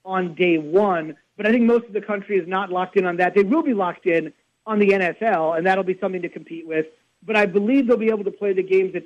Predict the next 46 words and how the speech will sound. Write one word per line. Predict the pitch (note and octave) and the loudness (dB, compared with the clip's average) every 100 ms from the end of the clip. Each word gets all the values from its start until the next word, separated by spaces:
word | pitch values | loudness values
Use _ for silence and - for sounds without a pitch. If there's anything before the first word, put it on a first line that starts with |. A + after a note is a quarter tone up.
| - | -2
similar | G3+ G3 F#3+ | 0 0 0
times | F3+ F#3+ F#3 F#3+ - | -4 -4 -2 -2 -2
to | |
which | F3+ F#3 | 0 2
they | G3+ | 2
were | F3+ E3 | 0 0
played | - E3+ D#3+ | -2 -2 -2
now, | E3+ F3 F3 | -2 -2 0
like | E3+ E3 - | 0 -4 -4
here, | F#3+ F#3 F3+ - _ _ - | 0 2 2 -6 _ _ -8
uh, | F3 G3 | -6 -2
on | F#3 | 0
the | |
East | F#3+ G#3+ G3+ | 2 0 2
Coast | G3+ F#3+ F#3+ | 0 0 -2
at | E3+ | 0
least. | F#3 F#3 | 0 0
The | F3+ | -2
latest | E3+ F#3+ F#3 F#3+ | 2 2 0 -2
game | F#3 F3+ | -4 -2
was | E3+ - _ _ _ | -4 -8 _ _ _
going | F#3+ F#3 F3 | -2 0 2
off | F3 F3 | 0 0
at | |
basically | F3 F3 F3+ E3 | -2 -2 -2 -2
two | G3+ | -4
P | F#3+ F3 | 0 2
M | F3 | 2
Eastern | F3 F3 D#3+ | -2 -6 -8
time | E3 D#3+ D#3 - _ _ | -4 -4 -6 -14 _ _
every | - F#3+ F3+ | -2 0 2
day. | E3 F3 E3+ F3+ G3+ | 2 0 0 -4 -2
I | |
do | F#3+ F#3+ C#4 | 0 2 0
believe | A3+ G#3+ G#3+ G#3 F3 _ _ | 0 0 0 -2 -6 _ _
we | G#3+ | 0
haven't | A3+ G3 - | 0 -2 -6
wrapped | F3 G3+ - | -4 -6 -2
our | A#3+ G#3+ | 0 0
arms | G#3+ G3+ | -2 -4
around | G3+ G3+ G3 | -2 -2 -4
soccer, | - G3 G3 G3+ | -4 -4 -2 -2
but | F#3+ F#3+ | -2 -4
interest | B3+ B3 A3+ A3+ A3 | -2 0 0 0 -2
is | G3+ - | -4 0
gaining | G3 G3+ G#3 A3 | 0 2 0 0